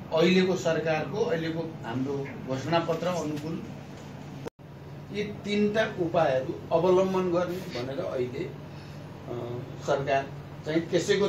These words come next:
तयारीमा लागिराखेको छ। अब मेरो लागि के भयो भने यो जिल्लामा सुकुम्बासी समस्या समाधानतिर लगिएन, भूमि सम्बन्धी समस्या समाधानतिर लगिएन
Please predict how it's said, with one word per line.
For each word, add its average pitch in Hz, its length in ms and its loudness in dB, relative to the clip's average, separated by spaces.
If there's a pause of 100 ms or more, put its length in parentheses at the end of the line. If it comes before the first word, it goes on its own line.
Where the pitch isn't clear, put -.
तयारीमा 147 440 2 (140)
लागिराखेको - 560 2
छ। - 100 -10 (680)
अब 160 100 10 (140)
मेरो 196 240 12
लागि 202 340 10
के 185 140 4
भयो 156 260 4
भने 165 200 0 (180)
यो 208 100 6
जिल्लामा 185 560 2 (300)
सुकुम्बासी 180 440 0
समस्या 175 360 -2
समाधानतिर 175 640 0 (120)
लगिएन, 175 440 0 (920)
भूमि 165 240 4
सम्बन्धी 180 420 2
समस्या 170 380 0
समाधानतिर 165 560 2
लगिएन 170 580 4